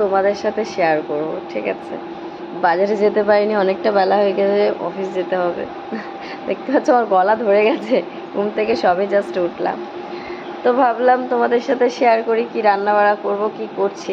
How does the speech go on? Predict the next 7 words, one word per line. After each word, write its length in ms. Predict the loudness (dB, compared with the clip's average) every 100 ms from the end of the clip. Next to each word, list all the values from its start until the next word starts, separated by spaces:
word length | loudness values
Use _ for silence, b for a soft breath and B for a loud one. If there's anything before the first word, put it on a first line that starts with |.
| 0
সারাদিনের 480 | 2 2 2 0 -2
নিত্য 180 | -6 -8 -4
প্রয়োজনীয়। 540 | -4 -4 -4 -4 -6 -8 -12 -14 -14 -14 -14 -14 -16 B B B -8 -4
দেখুন 300 | 0 0 0 0
গাইস, 280 | 0 0 -2 -12 -12 -12 -12 -12 -12 -12 -12 -8 0
সকালবেলা 720 | 0 2 2 4 4 4 4 2 0 -4 -10 -12 -12 -12 -12 -14 -12 -12 -10 -10 -8 0
সব 240 | 2